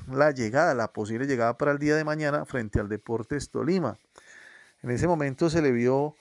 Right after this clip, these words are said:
que en su pierna izquierda, además exactamente en su rodilla, había tenido que ser inmovilizada. Tuvo que ser prácticamente inmovilizada y esta situación es un poco triste para los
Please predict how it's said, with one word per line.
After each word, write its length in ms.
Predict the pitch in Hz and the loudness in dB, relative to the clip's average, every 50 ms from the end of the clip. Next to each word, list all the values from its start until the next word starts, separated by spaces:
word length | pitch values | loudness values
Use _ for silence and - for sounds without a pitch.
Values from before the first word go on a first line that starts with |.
| _ - - _ _ _ - | _ -20 -20 _ _ _ -2
que 160 | - 160 160 | 0 0 0
en 80 | 151 | 0
su 160 | 127 - 120 113 | -2 -4 -6 -2
pierna 300 | - 123 123 127 151 151 | 2 0 2 2 0 -2
izquierda, 460 | - - 175 175 175 170 165 160 143 | -2 0 2 2 2 2 2 -2 -2
además 200 | 127 120 120 127 | -2 -2 -4 -4
exactamente 580 | 139 135 156 151 - - 160 160 160 156 160 | -2 -2 -2 -2 0 0 -2 -2 -2 -2 -2
en 60 | 165 151 | -4 -2
su 140 | - 175 | 0 -2
rodilla, 320 | 156 165 170 165 165 156 160 | 0 2 2 2 2 2 0
había 160 | 135 123 117 | 0 0 0
tenido 280 | - 143 135 143 151 143 | -2 -2 -2 -2 -2 -2
que 100 | - 127 | -2 -4
ser 140 | - 117 117 | -2 -2 -2
inmovilizada. 880 | 127 135 151 156 160 165 170 170 170 - - 185 165 139 131 131 127 127 _ _ _ _ _ _ _ _ _ _ _ _ _ _ _ _ _ _ - | -2 -2 0 0 0 0 0 0 0 2 2 4 2 2 2 -2 -6 -12 _ _ _ _ _ _ _ _ _ _ _ _ _ _ _ _ _ _ -4
Tuvo 280 | 123 123 131 143 139 | 0 0 0 0 0
que 140 | - 143 117 | 0 -2 -2
ser 640 | 98 - 120 120 120 127 139 - 143 143 - - - _ - | 0 2 0 0 0 -2 -4 -6 -10 -14 -16 -18 -20 _ -2
prácticamente 720 | - 127 123 139 147 151 143 127 123 113 110 110 - 143 | 0 0 2 2 0 0 0 0 0 -2 -4 -2 -2 -2
inmovilizada 760 | 147 143 143 147 151 147 151 151 120 147 147 151 156 160 160 | 0 0 0 0 0 2 2 2 2 2 2 2 2 2 0
y 100 | 143 123 | 2 2
esta 340 | 110 101 127 - - 143 139 | 2 2 0 0 0 0 0
situación 420 | 139 143 - - 120 107 104 113 117 | 0 -2 -2 -2 -4 -2 -2 -4 -4
es 120 | 123 131 | -4 -6
un 100 | 139 139 | -6 -4
poco 260 | - 143 135 - 151 | -6 -6 -2 -2 -2
triste 380 | 143 - 143 131 - - 151 147 | -2 0 -4 -4 0 0 -2 -2
para 420 | 147 - 165 165 165 165 165 165 | 0 0 2 2 2 2 0 0
los 360 | 160 160 165 156 139 - - | 0 0 -2 -2 -4 -6 -14